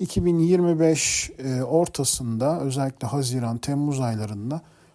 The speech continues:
borsanın yine hareketli olacağı zaman, yani bundan bir buçuk sene sonra, e, tahminim, e, yüzde üç yüz kadar kâr edersiniz diye tahmin ediyorum.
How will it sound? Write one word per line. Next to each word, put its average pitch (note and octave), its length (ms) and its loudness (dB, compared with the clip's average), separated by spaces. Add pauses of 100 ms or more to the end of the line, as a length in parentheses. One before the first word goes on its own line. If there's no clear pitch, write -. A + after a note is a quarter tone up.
(140)
borsanın C#3 380 -2
yine B2 180 -4
hareketli C3 600 -6
olacağı G#2+ 440 -4
zaman, A#2 320 -4
yani B2+ 240 -2
bundan A#2+ 340 -2
bir E3 160 4
buçuk - 260 -8
sene A2 280 -4
sonra, B2+ 500 -4 (680)
e, E2+ 240 -8
tahminim, C#3 680 0 (220)
e, A#2 60 -6 (1080)
yüzde B2+ 680 -2 (640)
üç - 240 -18
yüz - 100 -10
kadar C3 360 -6
kâr A#2 240 -4
edersiniz G#2+ 560 -6
diye A#2 120 -2
tahmin G#2 380 -6
ediyorum. F#2+ 380 -8